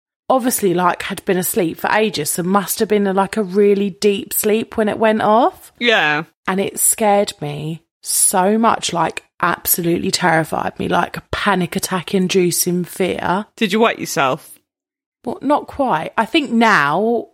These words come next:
Speaker 1: after having two children, I definitely would have wet myself.
Speaker 2: Oh, absolute-, absolutely,
Speaker 1: And I
Speaker 2: yeah.
Speaker 1: just remember,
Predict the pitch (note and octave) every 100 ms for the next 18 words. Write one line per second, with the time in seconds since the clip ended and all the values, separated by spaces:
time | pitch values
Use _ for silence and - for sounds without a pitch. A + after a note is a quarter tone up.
0 | - G3+ F#3+ F3+ F3+ F#3 F3 F#3+ - G3
1 | F3 E3+ D3+ D3+ - D#3+ - G#3+ F3 D#3+
2 | E3 D#3+ - D3+ D3+ - - F3+ G#3+ G#3+
3 | - B3 G#3+ G#3+ - - G3 F#3 - F3
4 | - - F3+ E3+ E3 - G#3+ G#3+ G#3+ A#3
5 | - - B3 B3 B3 A#3+ E3+ - C3+ G3
6 | A#3